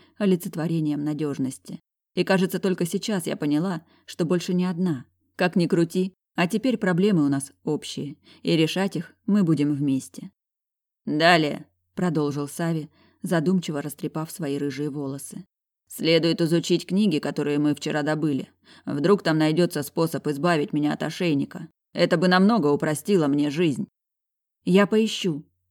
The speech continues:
ответила с готовностью. «Что у нас там ещё?» продолжал раскладывать по полочкам наши задачи Кейн. «Твоя мать. Я выясню, кто тот тип, с которым она была.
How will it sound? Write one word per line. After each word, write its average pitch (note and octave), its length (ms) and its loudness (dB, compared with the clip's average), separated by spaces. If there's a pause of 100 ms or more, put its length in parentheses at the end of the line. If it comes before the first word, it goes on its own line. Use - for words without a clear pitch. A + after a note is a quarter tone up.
ответила D3+ 540 -2
с C3 60 -10
готовностью. C#3+ 720 -6 (800)
«Что F3+ 380 2
у F3+ 40 4
нас D#3+ 200 2
там D#3 200 -2
ещё?» C#3 460 -4 (460)
продолжал D#3 640 -4 (100)
раскладывать D#3 640 -4
по D3 120 -6
полочкам D3 500 -4
наши C#3+ 240 -4
задачи C#3 400 -6
Кейн. C3 380 -4 (480)
«Твоя F3 340 4
мать. D#3+ 440 0 (320)
Я D#3+ 240 2
выясню, F#3 420 6
кто - 160 0
тот D#3 280 0
тип, D#3+ 220 0
с - 60 -16
которым D3+ 380 -2
она D3+ 160 0
была. D3 400 -2